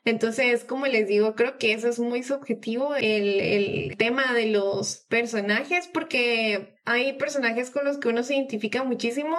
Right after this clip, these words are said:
y hay otros con los que no, porque son cosas que no harías. Es como, "Mm, yo no haría eso", o como, como "qué inmaduro que haga eso", o entonces,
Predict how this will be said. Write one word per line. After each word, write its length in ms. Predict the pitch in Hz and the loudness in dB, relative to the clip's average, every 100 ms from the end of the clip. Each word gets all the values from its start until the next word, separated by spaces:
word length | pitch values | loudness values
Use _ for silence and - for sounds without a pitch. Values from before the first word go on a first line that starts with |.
| 339 - - | -4 -10 -4
y 200 | 233 226 | 0 2
hay 180 | 220 | 4
otros 280 | 214 233 269 | 2 0 -2
con 180 | 269 254 | 0 0
los 100 | 233 | 0
que 140 | - 214 | 0 0
no, 220 | 320 330 | 0 -2
porque 260 | 320 254 | -4 -2
son 140 | 240 240 | -2 0
cosas 260 | 269 277 | 0 -2
que 140 | 285 226 | 0 0
no 80 | 214 | 2
harías. 340 | 220 311 294 | 2 0 0
Es 120 | 233 233 | -2 -2
como, 320 | 262 233 220 | -2 -2 0
"Mm, 360 | 214 214 214 208 | 0 0 2 2
yo 160 | 226 | 2
no 40 | 240 | 2
haría 280 | 208 190 | 2 0
eso", 260 | - 208 - | 0 -2 -4
o 220 | 214 208 | 0 0
como, 760 | 208 208 202 202 202 208 - - | 0 0 0 -2 -2 0 -2 -4
como 280 | 233 220 214 | 0 0 2
"qué 120 | 240 | 2
inmaduro 760 | 240 233 214 233 240 208 196 202 | 2 2 2 2 4 4 2 2
que 140 | 202 | 2
haga 240 | 196 190 196 | 2 2 0
eso", 300 | 220 202 196 | 0 0 0
o 520 | - 202 196 190 180 | 2 4 4 2 0
entonces, 720 | 233 226 220 226 226 240 233 | 0 2 2 0 2 2 2